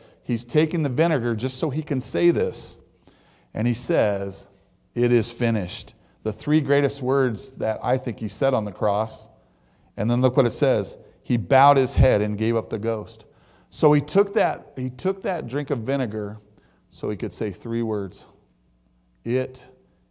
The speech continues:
is finished." Man, I could do, you could do a Sunday sermon just on those three words and what all the meaning is, but basically he's saying, man is now redeemed.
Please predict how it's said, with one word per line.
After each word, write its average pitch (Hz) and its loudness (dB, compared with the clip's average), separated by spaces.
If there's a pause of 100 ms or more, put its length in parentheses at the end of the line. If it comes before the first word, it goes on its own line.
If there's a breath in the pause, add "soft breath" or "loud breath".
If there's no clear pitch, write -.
(240)
is 113 0 (420)
finished." - -10 (1000 soft breath)
Man, 139 0
I 147 2
could 151 0
do, 135 2
you 147 -2
could 160 2
do 147 2
a 131 2
Sunday 143 2
sermon 127 0
just 113 -2
on 117 2
those 110 -4
three 123 -2
words 117 0
and 107 -2
what 117 4
all 113 4
the 113 -2
meaning 117 -2
is, 120 -2
but 101 -4
basically 120 -2
he's 113 -4
saying, 113 -2 (1000 soft breath)
man 117 0
is 104 -4
now 113 0
redeemed. 107 -4